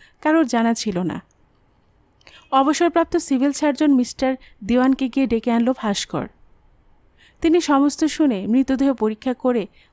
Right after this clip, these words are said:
মত প্রকাশ করলেন। ঘণ্টা সাতেকের উপর হলো মারা গেছে দেবরাজ। অনুমান করা যায় বিষক্রিয়ার ফলে মারা গেছে। এখন পুলিশে খবর দেওয়া বাঞ্ছনীয়। "পুলিশে কেন?"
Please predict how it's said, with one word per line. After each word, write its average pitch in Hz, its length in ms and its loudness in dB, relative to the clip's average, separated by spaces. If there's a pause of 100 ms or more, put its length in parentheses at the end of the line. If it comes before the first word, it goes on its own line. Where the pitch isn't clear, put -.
মত 233 220 2
প্রকাশ 262 320 -4
করলেন। 247 340 -2 (560)
ঘণ্টা 269 360 2
সাতেকের 302 420 -2
উপর 254 220 -2
হলো 262 200 0
মারা 226 280 0
গেছে 233 260 -4
দেবরাজ। 190 600 -6 (1000)
অনুমান 311 340 6
করা 339 240 2
যায় 240 260 -4 (100)
বিষক্রিয়ার 285 520 -2
ফলে 294 280 0
মারা 220 240 0
গেছে। - 400 -10 (840)
এখন 277 260 2
পুলিশে 277 340 -2
খবর 240 320 -2
দেওয়া 269 180 0
বাঞ্ছনীয়। 202 580 -4 (1800)
"পুলিশে 302 360 0
কেন?" 294 240 2